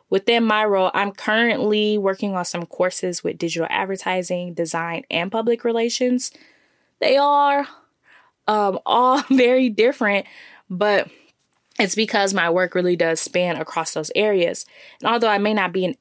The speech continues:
expert in all of them at some point, I can be better at each one. And I'll continue to strive to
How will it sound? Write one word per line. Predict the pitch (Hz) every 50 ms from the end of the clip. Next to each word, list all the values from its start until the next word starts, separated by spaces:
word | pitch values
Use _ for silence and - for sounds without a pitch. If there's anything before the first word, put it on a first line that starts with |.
| _
expert | - 349 359 - - - 202 190 185
in | 185 180
all | - - 170 170 175
of | 175 165 165 165
them | 170 170 165 165 165 165 - -
at | 170 170 - -
some | - - 175 160 165 160
point, | - - 175 170 170 170 165 - - - - - - _ _ _
I | - 202 196 202 196
can | 196 - - - 214 214 208 202 196
be | 175 190 185 185
better | 160 - - 190 208 214 202 180 170 - - _ _
at | - 202 247 233 - - _
each | - 196 180 127 - - - -
one. | - 165 165 165 160 156 160 165 175 175 _ _ _ _ _ _ _ _ _ _ _ _ _ -
And | - 196
I'll | 196 180 175
continue | - - 185 175 - 240 226 208 196
to | - 180
strive | 175 - - - 208 196 202 202 185 175 175 170
to | - - 180 170 160 165 170